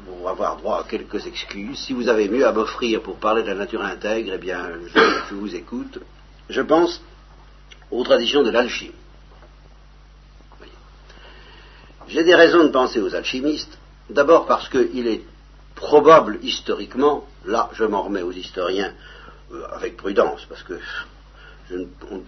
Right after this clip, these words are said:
il faut, il faut s'en remettre avec prudence à tout ce qui est d'ordre scientifique, mais enfin tout de même il semble assez établi historiquement que parmi les, les,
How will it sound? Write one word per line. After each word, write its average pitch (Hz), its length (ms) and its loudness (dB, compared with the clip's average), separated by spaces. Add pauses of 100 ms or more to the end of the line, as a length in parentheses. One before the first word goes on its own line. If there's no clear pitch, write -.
il 85 80 -12
faut, - 180 -14
il - 60 -14
faut - 160 -12
s'en 82 160 -8
remettre 92 200 -4
avec 92 160 -6
prudence 107 400 -2
à - 60 -4
tout 101 140 -12
ce - 80 -18
qui 95 120 -10
est 92 40 -4
d'ordre 82 240 -6
scientifique, - 600 -12 (520)
mais 104 80 -6
enfin 120 220 2
tout 147 180 2
de 151 60 6
même 151 180 6
il 104 100 -2
semble 156 300 4
assez 113 340 2
établi 104 340 0
historiquement 117 680 -4
que 120 100 -4
parmi 110 380 2
les, 80 320 -6
les, 73 160 -16